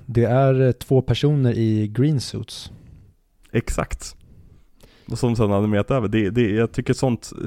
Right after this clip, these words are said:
Speaker 2: sånt gör mig glad i C G I. När det är som så här praktiska lösningar med digitala problem.
Speaker 1: Mm.
Speaker 2: Det, det är nice. Men den här filmen, den drog ju då in. Den släpptes, eh, i december, har för mig, eh, tjugohundranio.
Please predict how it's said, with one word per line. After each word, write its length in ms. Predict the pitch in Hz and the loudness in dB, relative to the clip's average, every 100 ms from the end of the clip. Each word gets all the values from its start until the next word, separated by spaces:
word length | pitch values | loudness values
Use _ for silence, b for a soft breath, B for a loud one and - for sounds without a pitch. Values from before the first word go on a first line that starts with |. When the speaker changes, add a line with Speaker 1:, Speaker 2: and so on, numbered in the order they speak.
| B 151 | B -12
Speaker 2:
sånt 380 | - 185 180 - | 0 2 2 2
gör 140 | 113 | 2
mig 120 | 104 | 2
glad 440 | 104 127 139 90 85 | 2 2 2 0 -2
i 100 | 92 | -6
C 160 | - | -4
G 120 | 95 98 | -4 -6
I. 200 | - - - _ | -8 -12 -18 _
När 180 | 110 104 | 0 2
det 60 | |
är 40 | 104 | 2
som 160 | 107 | 0
så 100 | 104 | 0
här 100 | 95 | -2
praktiska 520 | - 131 - 113 - | 0 -4 -2 -4 -2
lösningar 640 | 113 113 - - 117 92 85 | 0 0 -2 -4 -2 -2 -2
med 220 | 110 107 | -2 -2
digitala 600 | 107 107 - 117 101 95 | -2 -4 -2 0 0 0
problem. 360 | 95 117 117 - | -2 -4 -4 -2
Speaker 1:
Mm. 280 | 107 92 104 - - _ _ _ _ _ _ _ _ - | -2 -2 -8 -16 -20 _ _ _ _ _ _ _ _ -4
Speaker 2:
Det, 160 | 117 | -4
det 100 | - | -2
är 40 | 123 | -4
nice. 340 | 120 - - - _ _ _ _ _ _ _ - B B B B | -6 -10 -16 -20 _ _ _ _ _ _ _ -20 B B B B
Men 220 | - 143 117 | 2 2 4
den 120 | 156 | 4
här 100 | 175 | 6
filmen, 400 | 180 170 147 123 | 4 2 0 2
den 220 | 147 156 | 2 2
drog 260 | 156 160 160 | 0 0 2
ju 60 | |
då 200 | 139 143 | 2 2
in. 300 | - 117 165 - | 2 0 -2 -6
Den 180 | - 139 | -2 -2
släpptes, 600 | 143 139 - 139 - - | 0 -2 0 -2 -2 0
eh, 160 | 147 127 | 4 4
i 280 | 117 123 123 | 4 2 2
december, 600 | 131 - 113 117 120 131 | -2 -2 -2 -2 -2 -2
har 240 | 156 151 | -4 -4
för 140 | 143 | -2
mig, 200 | 127 160 202 | -2 -2 -6
eh, 160 | - 127 | -6 -4
tjugohundranio. 1080 | - 131 123 123 120 131 120 120 117 98 | -2 -2 0 0 0 -2 -2 -2 -2 -2